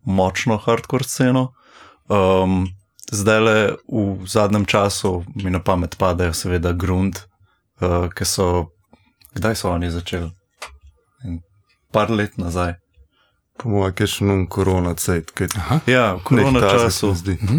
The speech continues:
Speaker 1: so prodrli na sceno in zdaj špilajo praktično povsod. Ehm, tudi odziv od ljudi vidim na koncertih, da je zelo dober na ta hardcore. Tako da mislim, da imamo v Sloveniji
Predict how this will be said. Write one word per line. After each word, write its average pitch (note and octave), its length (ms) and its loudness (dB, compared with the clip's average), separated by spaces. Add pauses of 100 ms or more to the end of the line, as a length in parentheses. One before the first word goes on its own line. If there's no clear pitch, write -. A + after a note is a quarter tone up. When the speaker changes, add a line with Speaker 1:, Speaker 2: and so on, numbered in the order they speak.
Speaker 1:
so - 220 -4
prodrli G#2 520 2
na G2 120 2
sceno G#2 480 2 (280)
in F#2 320 -2 (280)
zdaj F2+ 540 0
špilajo E2+ 680 0
praktično - 580 -6
povsod. F#2+ 640 -4 (600)
Ehm, E2+ 480 0
tudi - 300 -6
odziv G#2 320 2
od F#2+ 220 0
ljudi G2 340 2 (100)
vidim F#2+ 540 0
na F#2+ 140 -2
koncertih, G2 580 -2
da F2+ 100 -2
je F#2 80 0
zelo G#2 240 0
dober G2+ 380 0
na G2+ 160 -2
ta F#2+ 160 0
hardcore. G#2 560 -2 (540)
Tako - 160 -16
da A2+ 60 4
mislim, B2 280 2
da A2 80 2
imamo G#2 280 4
v F#2 80 0
Sloveniji F#2+ 680 0